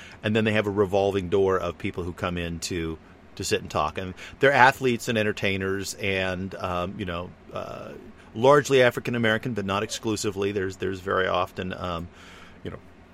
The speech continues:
excuse me, um, uh, people of different races there. Um, I've seen, I think, one with an Asian guy, and there's been a couple different white guys there. And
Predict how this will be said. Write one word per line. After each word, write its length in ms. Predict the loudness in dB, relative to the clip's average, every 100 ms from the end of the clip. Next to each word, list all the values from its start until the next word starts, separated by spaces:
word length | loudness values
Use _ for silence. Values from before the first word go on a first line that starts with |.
| -20 -18
excuse 360 | -10 -2 0 0
me, 180 | -2 -4
um, 360 | -4 -4 -6
uh, 420 | -8 -8 -8 -12 -10
people 260 | -6 -2 -2
of 120 | 0
different 280 | -2 -4 -4
races 440 | -2 -2 -4 -4
there. 360 | -2 0 0 -2
Um, 220 | -6 -6
I've 160 | -8 -8
seen, 380 | -8 -6 -8 -8
I 200 | -8 -8
think, 160 | -8
one 200 | -6 -6
with 160 | -6 -8
an 60 | -6
Asian 320 | -6 -6 -4
guy, 360 | -2 -2 -2
and 120 | -4 -6
there's 140 | -8
been 120 | -8
a 40 | -8
couple 240 | -6 -8
different 160 | -6 -4
white 200 | -4 -4
guys 280 | -4 -6 -6
there. 380 | -4 -4 -4
And 220 | -6 -6